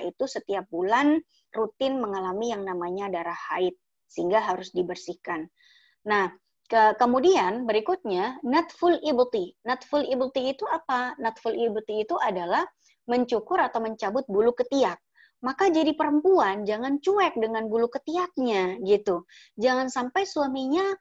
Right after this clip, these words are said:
hampir tidak bet-, tidak pernah betah berada di sampingnya, suaminya nggak enak mau ngomong gitu, tapi istrinya nggak tahu diri. Nah, ini dia.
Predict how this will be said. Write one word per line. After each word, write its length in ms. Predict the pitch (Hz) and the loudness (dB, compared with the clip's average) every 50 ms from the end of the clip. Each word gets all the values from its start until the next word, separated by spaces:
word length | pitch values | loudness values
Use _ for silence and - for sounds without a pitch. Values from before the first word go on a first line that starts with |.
| _ _ _ _ _ - - | _ _ _ _ _ -6 -2
hampir 320 | 302 302 294 - 381 392 | -2 0 0 0 -2 0
tidak 300 | - - 254 247 226 220 | 0 -2 -2 0 -2 -2
bet-, 160 | 214 240 - _ _ _ _ 269 | -4 -6 -8 _ _ _ _ -4
tidak 220 | 269 247 240 - | -2 -2 -2 -2
pernah 240 | - 294 285 285 277 | -2 -4 -4 -2 -2
betah 340 | 262 247 247 - - 320 320 294 | -4 -4 -4 -4 -4 -4 -2 -2
berada 260 | 240 220 220 208 202 | 0 0 2 2 0
di 140 | 202 202 208 | 0 -2 -2
sampingnya, 640 | - 214 208 208 - 196 185 190 240 294 330 330 320 | -4 -6 -6 -6 -6 -4 -4 -4 -2 -2 -4 -4 -4
suaminya 400 | - 294 277 269 294 311 311 294 | -6 -6 -4 -2 -2 -2 -2 -2
nggak 180 | 262 254 - 269 269 | -2 -2 -4 -4 -4
enak 200 | 277 294 302 302 | -4 -4 -6 -6
mau 160 | - 226 208 | -6 -8 -6
ngomong 640 | 208 208 185 170 165 190 233 240 277 320 330 294 220 | -6 -6 -6 -6 -6 -4 -2 0 0 0 0 0 -2
gitu, 160 | 214 - 311 | -2 -2 -4
tapi 320 | 302 294 285 - 427 381 359 | -6 -6 -6 -2 -2 -2 -2
istrinya 320 | - 320 320 359 381 349 | -2 -2 -2 -2 0 0
nggak 160 | 294 262 254 | 0 -2 -2
tahu 160 | - 262 269 269 | -2 -4 -2 0
diri. 320 | 269 330 320 285 277 - - - | 0 0 0 0 -2 -4 -6 -6
Nah, 220 | 208 196 190 180 | -4 -2 -2 -2
ini 200 | 180 180 180 180 185 | -2 -4 -4 -2 -2
dia. 220 | 220 269 254 196 | 0 0 0 0